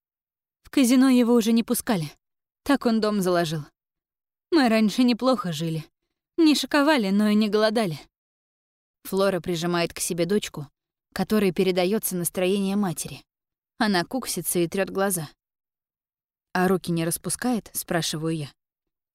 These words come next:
«Недавно занес кулак, когда стиральный артефакт пыталась отстоять. Я испугалась, спряталась», —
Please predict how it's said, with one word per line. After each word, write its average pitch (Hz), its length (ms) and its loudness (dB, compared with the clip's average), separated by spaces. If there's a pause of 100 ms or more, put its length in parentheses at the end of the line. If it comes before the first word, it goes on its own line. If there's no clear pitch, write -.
(480)
«Недавно 247 380 4
занес 240 380 2
кулак, 262 400 -2 (320)
когда 240 320 2
стиральный 240 480 2
артефакт 226 580 -2
пыталась 175 400 -2
отстоять. 175 600 -4 (500)
Я 269 160 4
испугалась, 214 720 -4
спряталась», — 180 680 -6